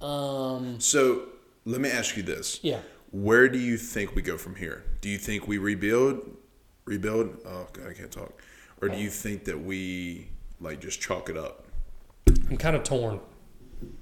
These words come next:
Speaker 1: to be honest.
Speaker 2: I think we're a quarterback away from being good.
Speaker 1: Yeah. Well, I think we're a quarterback and an offensive scheme away from being good.
Speaker 2: Yes. We have to get rid of Maka-, Makapupu.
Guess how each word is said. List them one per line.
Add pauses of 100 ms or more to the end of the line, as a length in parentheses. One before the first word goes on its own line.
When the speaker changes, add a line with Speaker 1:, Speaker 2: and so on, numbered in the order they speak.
(160)
Speaker 1:
to
be
honest.
Speaker 2:
I
think
we're
a
quarterback
away
from
being
good. (1600)
Speaker 1:
Yeah. (240)
Well,
I
think
we're
a
quarterback
and
an
offensive
scheme
away
from
being
good. (680)
Speaker 2:
Yes.
We
have
to
get
rid
of
Maka-,
Makapupu.